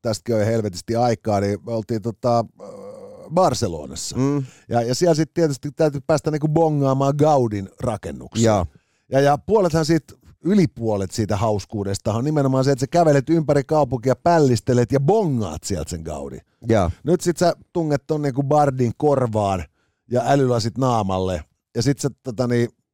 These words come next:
Speaker 1: sit sä voit taas niinku tuijotella ne kengänkärkiäs, koska se kyllä herättää sut sit, kun sä oot Gaudin kohdalla.
Speaker 2: Just näin.
Speaker 1: Ja,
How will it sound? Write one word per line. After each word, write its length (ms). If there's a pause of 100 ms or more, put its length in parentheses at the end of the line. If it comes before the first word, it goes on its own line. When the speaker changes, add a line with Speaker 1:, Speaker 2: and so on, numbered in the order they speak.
(240)
Speaker 1:
sit 180
sä 80
voit 180
taas 200
niinku 160 (120)
tuijotella 500
ne 80 (140)
kengänkärkiäs, 1040 (340)
koska 260
se 100
kyllä 220
herättää 600
sut 180
sit, 160
kun 120
sä 60
oot 120
Gaudin 380
kohdalla. 440
Speaker 2:
Just 240
näin. 240 (180)
Speaker 1:
Ja, 220